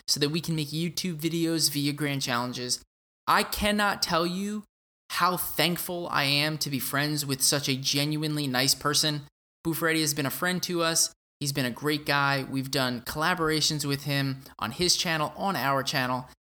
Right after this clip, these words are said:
And Boof, we cannot say enough great things about you. If you haven't checked out Boof before, be sure to go to youtube dot com slash booferetti, and we will include his link in the show notes.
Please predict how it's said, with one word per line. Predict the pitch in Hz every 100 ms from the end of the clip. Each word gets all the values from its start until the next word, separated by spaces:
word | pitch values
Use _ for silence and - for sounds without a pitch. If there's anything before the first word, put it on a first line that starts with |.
| _ _ -
And | 131 120 113 151
Boof, | 175 165 -
we | 156
cannot | - 170 160 143 -
say | 143
enough | 131 131 131
great | 123 120
things | 123 123
about | 117 113
you. | -
If | 180 175
you | 160
haven't | 208 214 196
checked | - 175 -
out | 170 160
Boof | 180 165 -
before, | 139 165 156 151 147 - _
be | 208 214
sure | 220 180
to |
go | 170
to | 151
youtube | 151 220 208 190 160
dot | 165 156
com | 151 143 143 139 -
slash | - 160 170 185 - - -
booferetti, | 135 131 123 110 113
and | 113
we | 139
will | 143 -
include | 190 220 202 - 190 190
his | - 165 165 131
link | 127 143 143 -
in | 160 190 208 220 - -
the | 131 127 175 196 -
show | - 117 107
notes. | 80 50 - -